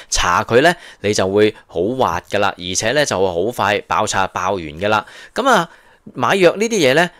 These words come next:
去邊度買呢？Shopper 啦，話晒都係 drugstore 啊嘛。咁所以呢，去 shopper 睇下有冇甘油賣喎。搵吓搵吓呢，終於搵到啦！見到呢支嘅甘油呢，價錢呢就係八個七毫九，咦，冇特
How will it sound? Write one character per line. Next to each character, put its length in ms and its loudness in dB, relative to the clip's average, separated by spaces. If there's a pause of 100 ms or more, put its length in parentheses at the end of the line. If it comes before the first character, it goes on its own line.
去 120 0
邊 140 0
度 100 0
買 220 -4
呢？ 140 0 (160)
Shopper 540 -2
啦， 300 0
話 320 -2
晒 260 -2
都 100 0
係 60 0
drugstore 640 2
啊 40 4
嘛。 280 0
咁 120 -2
所 160 -4
以 120 -4
呢， 120 0 (240)
去 80 -2
shopper 440 -2
睇 160 -4
下 100 -2
有 120 -2
冇 120 -6
甘 180 -6 (140)
油 80 -6 (160)
賣 220 -6
喎。 280 -2 (680)
搵 160 2
吓 160 2
搵 160 2
吓 120 2
呢， 120 2
終 240 -4
於 160 0
搵 300 -4
到 100 2
啦！ 220 2
見 160 -4
到 100 6
呢 160 2
支 140 -2
嘅 100 6
甘 300 -2
油 160 -2
呢， 320 0
價 200 -2
錢 220 -8
呢 160 -2
就 140 -6
係 100 -4
八 220 0
個 240 0
七 120 -2 (120)
毫 180 -8
九， 320 -2 (300)
咦， 180 -4
冇 300 -4
特 120 -2